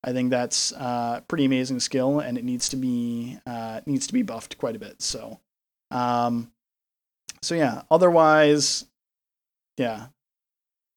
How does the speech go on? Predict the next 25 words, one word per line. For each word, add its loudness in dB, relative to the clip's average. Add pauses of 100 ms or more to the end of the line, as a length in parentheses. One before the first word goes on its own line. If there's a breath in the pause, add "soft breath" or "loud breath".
(300)
Uh, 0 (100)
otherwise, 4
like 2
I 0
said, 0
if -8
you're 2
going -2
against, -2
uh, 4 (480)
robots 6
and -2
things 2
like 2
that, 2
or 2
anything 0
that's 0
gonna 0
have 0
any 0
kind -2
of 0
a 0
armor 0